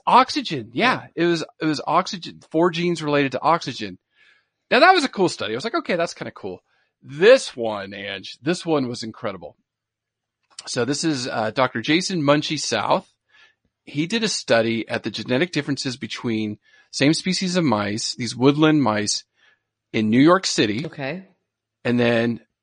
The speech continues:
Speaker 1: just outside New York City in, like, you know, the
Speaker 2: Okay.
Speaker 1: forest.
Speaker 2: <laughs>
Speaker 1: So,
Speaker 2: Okay.
Speaker 1: okay.
Speaker 2: Um,
Speaker 1: And what, it, talk about gene
Speaker 2: Yeah,
Speaker 1: differences.
Speaker 2: yeah.
Speaker 1: Okay.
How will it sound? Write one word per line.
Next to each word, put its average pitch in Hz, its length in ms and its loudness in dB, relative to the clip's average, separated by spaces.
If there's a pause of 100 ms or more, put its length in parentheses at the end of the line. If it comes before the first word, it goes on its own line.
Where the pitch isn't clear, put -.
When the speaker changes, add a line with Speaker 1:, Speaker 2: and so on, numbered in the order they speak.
(180)
Speaker 1:
just - 420 0
outside 120 920 2
New 110 140 -6
York 92 240 -8
City - 420 -12 (120)
in, 110 120 -8
like, 98 240 -6 (220)
you 110 120 -10
know, 101 80 -8
the 147 120 -8
Speaker 2:
Okay. 208 140 0
Speaker 1:
forest. - 400 -4
Speaker 2:
<laughs> - 60 -20 (540)
Speaker 1:
So, 220 260 2 (200)
Speaker 2:
Okay. 185 400 2 (180)
Speaker 1:
okay. 175 420 4
Speaker 2:
Um, 175 300 -4 (580)
Speaker 1:
And 139 140 2
what, 160 260 6
it, - 400 -10 (320)
talk 190 260 2
about 175 320 4
gene 165 280 0
Speaker 2:
Yeah, 190 160 2 (300)
Speaker 1:
differences. 170 360 -8
Speaker 2:
yeah. 208 480 0
Speaker 1:
Okay. 147 200 -6